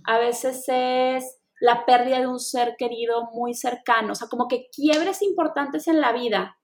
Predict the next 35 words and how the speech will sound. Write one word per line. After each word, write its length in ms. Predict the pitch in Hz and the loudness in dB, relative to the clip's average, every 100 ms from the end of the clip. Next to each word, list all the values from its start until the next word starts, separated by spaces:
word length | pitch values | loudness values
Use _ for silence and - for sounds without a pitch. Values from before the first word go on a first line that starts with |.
| _ _ _ _ _ | _ _ _ _ _
y 160 | 285 - | -6 0
cuando 240 | 254 254 | 2 4
la 120 | 254 | 4
persona 360 | 262 254 277 311 | 2 -2 0 2
no 320 | 320 330 320 | 4 4 4
puede 180 | 359 349 | 4 4
hacer 220 | 349 320 | 4 2
ese 220 | 311 339 | 2 0
ejercicio 600 | 330 320 311 294 277 302 | 0 0 -2 -6 -4 0
de 100 | 302 | 2
compensar 680 | 302 269 254 240 240 254 254 | 2 -2 -2 -4 -2 -2 0
pérdidas 400 | 285 294 294 294 | -2 0 0 -2
con 140 | 294 254 | -4 -4
ganancias, 560 | 240 262 285 359 415 415 _ _ _ | -2 -2 -4 -2 -2 -4 _ _ _
a 140 | 240 247 | 2 4
veces 440 | 262 254 320 - | 2 0 -4 2
ahí 420 | 254 240 320 403 - | 2 4 2 0 -4
se 100 | 262 | -10
empieza 400 | 247 247 233 254 | -4 -2 -2 -4
a 40 | |
notar 440 | 254 - 233 233 - _ _ _ | -8 -4 -2 -2 -6 _ _ _
como 200 | 240 240 | -6 -2
que 80 | |
hay 100 | 254 | 2
un 160 | 311 339 | 2 2
quiebre 400 | - 294 302 320 | 2 0 2 2
en 80 | 330 | 2
la 100 | 320 | 2
persona 560 | 254 - 294 302 359 - | -4 -2 2 2 2 -2
y 120 | 240 | -4
de 120 | 226 | 0
ahí 260 | 226 220 220 | 2 2 0
viene 320 | 226 226 220 | -4 -4 -4
el 120 | 226 | -4
deterioro. 640 | 214 214 202 208 208 196 190 | -4 -6 -4 0 2 0 -4